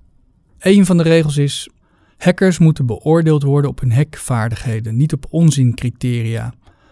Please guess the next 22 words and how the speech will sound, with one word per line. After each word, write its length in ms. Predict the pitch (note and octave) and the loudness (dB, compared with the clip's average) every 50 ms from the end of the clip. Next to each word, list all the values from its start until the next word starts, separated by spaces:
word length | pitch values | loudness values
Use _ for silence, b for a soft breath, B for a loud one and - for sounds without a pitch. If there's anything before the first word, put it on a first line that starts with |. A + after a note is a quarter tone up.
| b b | b b
als 240 | - B2 A#2+ G#2+ - | -6 -6 -6 -4 -2
diploma's, 840 | - C3 B2+ - D3+ D3 D3 D3+ D3 D3+ D3 D3 D3 D3 - - | -2 -2 -2 0 0 0 2 2 2 2 2 2 0 -2 -6 -6
leeftijd, 760 | - C3 C3 C#3+ D3 D3 C#3+ - - C3+ C3 C3+ C#3 - - _ _ _ _ _ | -4 0 2 2 2 2 0 -2 -4 -4 -4 -4 -6 -8 -16 _ _ _ _ _
ras 480 | C3 A#2+ B2+ C3 B2+ - - - - _ _ _ | -6 -4 -2 -4 -4 -6 -10 -14 -18 _ _ _
of 200 | - - - - | -8 -8 -6 0
positie. 640 | - D#3 D3+ C3 C#3 B2+ C3 - - A2 A#2+ - _ _ _ _ _ _ _ _ _ _ _ _ _ _ _ _ _ _ _ _ _ _ _ _ | 2 2 4 4 2 -2 -4 -8 -12 -12 -14 -16 _ _ _ _ _ _ _ _ _ _ _ _ _ _ _ _ _ _ _ _ _ _ _ _
In 140 | _ - F3+ | _ 0 0
het 80 | F3 C#3+ | 2 4
hoekje 300 | E3 G3+ G#3 - G#3+ F3+ | 4 4 4 2 -2 0
van 120 | E3+ D#3 | 0 0
de 60 | C3+ | 0
Scottish 640 | A#2+ - - - - G3+ F#3+ - E3+ D3 B2 - - - - | 0 -2 -6 -4 -4 -4 -2 -2 -2 -4 -4 -6 -10 -14 -10
Embassy 600 | - - D#3 E3 F3 D#3+ - - F#3+ G3+ G#3+ - - _ _ - | -4 -2 -2 0 0 -2 -4 -6 -6 -6 -6 -6 -10 _ _ -10
en 120 | - C#3 C#3 | -4 -4 -2
de 120 | C3 B2+ | -2 -4
tent 360 | - - E3 F3 E3+ D#3 - | -2 -2 -2 0 -2 -2 -4
van 140 | - - C#3+ | -4 -4 -2
het 140 | B2+ - - | -2 -2 -4
Engelse 380 | - D#3+ D#3+ D3 C3+ - B2+ | -4 -2 -2 -2 -2 -2 -4
hackerfestival 1120 | A2 A2+ D#3 D#3+ - D#3 C3+ - - - C3 - - - B2+ - C#3+ C3+ C3 B2+ A#2+ A#2 - _ | -2 -2 -2 -2 -2 -4 -4 -4 -4 -6 -6 -6 -6 -8 -8 -6 -4 -4 -4 -4 -6 -6 -10 _
Electromagnetic 960 | - C#3+ B2+ C3+ D#3 D#3 - - D#3+ D3 C#3 C3 C3 B2+ C#3+ C#3+ C3 - - | -6 -4 -4 -2 -2 -4 -4 -4 -4 -2 -2 -2 -2 -2 -2 -2 -4 -4 -8
Field 540 | - - - E3+ F3 F#3+ G#3 G#3 - - | -12 -6 -4 -2 -2 -2 -2 -4 -8 -16